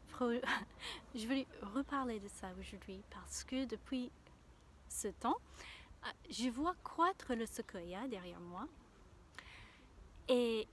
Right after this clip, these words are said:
il, il croît, euh, quelques, euh, cinquante centimètres par an peut-être, euh,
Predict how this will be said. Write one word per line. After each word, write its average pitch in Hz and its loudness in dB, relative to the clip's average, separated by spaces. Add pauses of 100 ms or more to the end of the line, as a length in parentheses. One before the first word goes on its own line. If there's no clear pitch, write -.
il, 240 0 (520)
il 202 -4
croît, 208 -2 (280)
euh, 175 -6
quelques, - -8
euh, 185 -2 (720)
cinquante 202 -4
centimètres 196 -4 (100)
par 202 4
an 262 6
peut-être, 254 0
euh, 196 -2